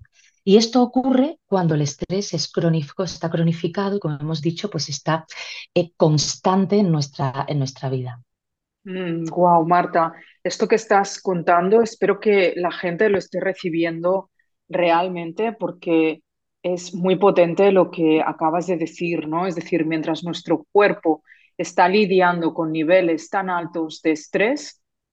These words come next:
Speaker 2: eh, hay otras partes que están quedando relegadas o abandonadas y, por tanto, eh, el cuerpo se encarga de gestionar este estrés y, por ejemplo, la parte reproductiva, que como bien tú has dicho, no es únicamente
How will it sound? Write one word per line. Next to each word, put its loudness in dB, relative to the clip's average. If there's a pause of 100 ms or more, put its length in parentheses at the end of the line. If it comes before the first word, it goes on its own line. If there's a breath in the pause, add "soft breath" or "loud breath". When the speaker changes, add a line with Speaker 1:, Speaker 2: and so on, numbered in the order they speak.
(200)
Speaker 2:
eh, -2 (160 soft breath)
hay 4
otras 0
partes -2
que -6
están -8
quedando 2
relegadas 2
o -2
abandonadas -6
y, -8
por -6
tanto, -2 (600)
eh, 4
el 2
cuerpo 2
se -6
encarga 2
de 0
gestionar -2
este -2
estrés 0 (800)
y, -4
por -4
ejemplo, 2
la 2
parte 2
reproductiva, 2
que -8
como -4
bien 0
tú 0
has 0
dicho, -4
no -4
es -10
únicamente -4